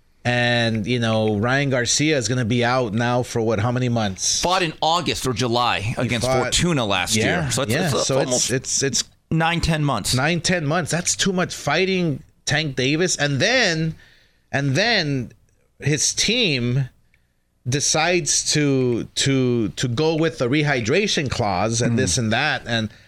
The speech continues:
Speaker 1: I'm like, "You know what? It's, it's, it's over right here. It's over." He, it's like you're literally losing the fight before you even step inside the ring.
Speaker 3: Yeah, stacked all the deck, uh,
Speaker 1: Yeah.
Speaker 3: against him. As far as, um, and I'm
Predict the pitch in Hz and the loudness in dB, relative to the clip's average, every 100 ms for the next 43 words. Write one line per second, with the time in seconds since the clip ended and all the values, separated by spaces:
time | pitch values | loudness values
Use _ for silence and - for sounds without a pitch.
0 | _ 127 123 113 98 - - 143 127 120 | _ -4 -2 -2 -4 -10 -4 -2 0 2
1 | 113 101 - 104 - 104 101 101 110 101 | 0 0 0 0 0 -2 -2 -2 0 0
2 | 90 90 95 90 98 - - 104 117 147 | 0 -2 -4 -6 -10 -10 -6 -2 0 0
3 | 101 104 123 110 - - - _ 131 131 | 0 0 0 -4 -10 -20 -20 _ -4 0
4 | 156 139 151 151 175 180 143 143 156 147 | 0 2 2 2 2 2 2 2 2 0
5 | 131 - 139 151 107 104 135 - 127 131 | -2 -2 0 0 -2 -6 -6 0 0 0
6 | 117 117 135 123 104 120 110 95 107 90 | -2 -2 -2 0 0 -2 -2 -2 -2 0
7 | 107 156 - 113 92 - 113 104 107 104 | -2 -4 -2 -2 0 0 0 -2 -2 0
8 | 95 90 101 220 285 262 214 95 87 113 | 2 2 0 0 0 0 0 0 0 0
9 | 127 104 85 - - 127 - 143 147 143 | 0 0 -4 -6 -4 -2 0 0 2 2
10 | 120 120 117 98 92 76 - _ _ 107 | 0 2 2 0 -2 -6 -14 _ _ -4
11 | 101 98 104 95 | -2 -2 -4 -4